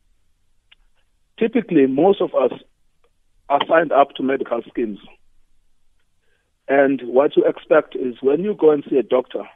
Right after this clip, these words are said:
you don't pay cash. Instead, the doctor sees you.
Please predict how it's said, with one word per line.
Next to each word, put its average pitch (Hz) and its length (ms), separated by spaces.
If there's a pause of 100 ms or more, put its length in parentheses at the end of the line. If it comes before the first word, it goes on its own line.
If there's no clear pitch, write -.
(520)
you 127 100
don't 170 200
pay 143 160
cash. - 460 (1120)
Instead, 160 460 (440)
the - 120
doctor 185 340 (100)
sees 175 240
you. 123 240